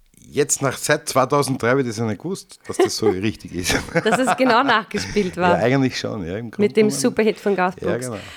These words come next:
Speaker 2: Was ich witzig gefunden habe, irgendwann in dieser ganzen, äh, Entwicklung des Songs Friends in Low Places hat der Garth Brooks dann einen dritten Vers hinausgeworfen. Das waren ja nur,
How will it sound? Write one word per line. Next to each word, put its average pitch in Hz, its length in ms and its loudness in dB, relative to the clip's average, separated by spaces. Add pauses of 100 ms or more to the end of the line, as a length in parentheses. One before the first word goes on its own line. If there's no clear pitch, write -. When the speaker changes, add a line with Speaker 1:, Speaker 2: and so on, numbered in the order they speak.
(120)
Speaker 2:
Was 202 160 -2
ich 302 260 -2
witzig 285 320 -2
gefunden 233 520 -2
habe, 175 320 0 (140)
irgendwann 269 760 0 (140)
in 208 140 0
dieser 208 220 -6
ganzen, 233 760 -2 (560)
äh, 196 140 0
Entwicklung 240 480 -2
des 202 180 -2
Songs 202 440 0
Friends 202 260 0
in 196 80 0
Low 175 140 0
Places - 480 -4
hat 214 140 -4
der 214 60 0
Garth 165 320 -2
Brooks - 280 -10
dann 202 200 -4 (580)
einen 214 260 0 (120)
dritten 262 380 2
Vers 254 360 0
hinausgeworfen. 175 1120 0 (140)
Das 208 180 -4
waren 202 140 2
ja 208 60 4
nur, 202 160 2